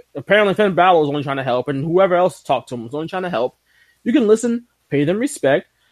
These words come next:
Now, you don't have to necessarily go along with everything, but you don't have to be ignorant either and, and be, a, a, you know,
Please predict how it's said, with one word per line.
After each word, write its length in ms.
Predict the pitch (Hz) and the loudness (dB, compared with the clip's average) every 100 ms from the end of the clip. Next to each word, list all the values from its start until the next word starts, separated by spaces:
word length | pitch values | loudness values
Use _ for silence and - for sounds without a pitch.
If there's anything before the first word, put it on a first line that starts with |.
| _ _ | _ _
Now, 200 | 147 131 | -4 -2
you 140 | 131 170 | 2 2
don't 140 | 165 | 2
have 160 | 151 - | 0 -2
to 60 | |
necessarily 340 | 147 143 147 123 | -4 -4 -4 -2
go 140 | 135 | -2
along 280 | 120 123 247 | 2 2 2
with 80 | 165 | 0
everything, 480 | 117 110 120 139 220 _ _ _ | -6 -6 -6 -6 -8 _ _ _
but 80 | 156 | -2
you 60 | 151 | 2
don't 100 | 208 | 2
have 100 | 175 | 2
to 40 | |
be 140 | 147 160 | 2 4
ignorant 300 | 202 135 160 | 4 2 0
either 320 | 185 113 107 | 0 0 -4
and, 320 | 117 110 80 _ | -6 -10 -16 _
and 180 | 123 117 | -12 -6
be, 260 | 131 127 123 | -4 -4 -4
a, 140 | 110 - | -8 -10
a, 60 | 123 | -10
you 140 | 123 | -6
know, 320 | 120 110 107 | -4 -4 -6